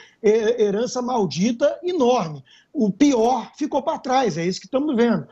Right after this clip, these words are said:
Então, há uma retomada do crescimento com mais qualidade, com, é, algum grau de investimento, é, e, acima de tudo, com o governo agindo à contramão, reduzindo os gastos, até porque quebrou o Estado e acabou o dinheiro.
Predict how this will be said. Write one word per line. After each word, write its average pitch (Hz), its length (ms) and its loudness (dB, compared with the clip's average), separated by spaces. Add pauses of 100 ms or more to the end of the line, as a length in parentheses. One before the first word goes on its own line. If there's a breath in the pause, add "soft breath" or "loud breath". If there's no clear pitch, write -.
(240 soft breath)
Então, 220 380 2
há 254 160 2
uma 320 180 -2
retomada 208 500 -2
do 190 120 -2
crescimento 202 520 -6
com 240 120 -4
mais 226 340 2
qualidade, 190 640 2 (320 soft breath)
com, 233 380 2
é, 214 140 4
algum 202 440 0
grau 233 240 2
de 214 120 -4
investimento, 208 840 -4 (380 soft breath)
é, 214 300 4
e, 240 140 4
acima 254 380 -2
de 226 120 -4
tudo, 254 260 -2
com 269 160 -2
o 247 60 -2
governo 233 640 2
agindo 233 580 -4
à 233 140 0
contramão, 233 840 2 (180 loud breath)
reduzindo 233 720 0
os 160 80 -2
gastos, 202 280 2
até 269 140 -2
porque 262 320 -4
quebrou 240 520 2 (100)
o - 80 -10
Estado 214 400 -4
e 285 40 -4
acabou 285 280 -4
o 330 60 -2
dinheiro. 220 340 0